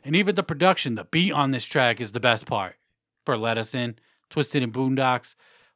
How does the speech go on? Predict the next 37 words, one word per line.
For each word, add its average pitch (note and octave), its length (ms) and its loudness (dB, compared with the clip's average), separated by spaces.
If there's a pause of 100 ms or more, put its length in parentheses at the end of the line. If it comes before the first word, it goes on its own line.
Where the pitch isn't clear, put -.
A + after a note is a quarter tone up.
(140)
The C#3+ 80 0
beat's C#3+ 340 2
dope. G#2 300 0
I B2+ 140 2
didn't D3 280 0
really D3 240 4
know C3 240 4
Straight B2 320 -2
Jacket A#2 320 0
was G2 320 -8 (540)
capable C#3 500 4
of A#2 100 0
producing C3 460 -2
those A#2 220 -2
kind A#2 200 0
of F2 140 -12
beats. - 460 -4 (520)
He C3+ 380 -2
co-produced, E3 840 2
like, A2 240 -6
three E3+ 320 -4
songs, E3 600 0 (480)
and C#3 120 -2
then C#3 100 4
the C3 100 0
only G3 240 2
song E3+ 380 2
that D3+ 140 0
he C#3+ 100 2
actually C#3 360 -2
produced C3 580 -4
for A#2+ 300 -4
on A2+ 180 -2
Fearless A2 280 -6
Fred G#2+ 220 -6
Fury B2+ 400 0
was G2+ 400 -2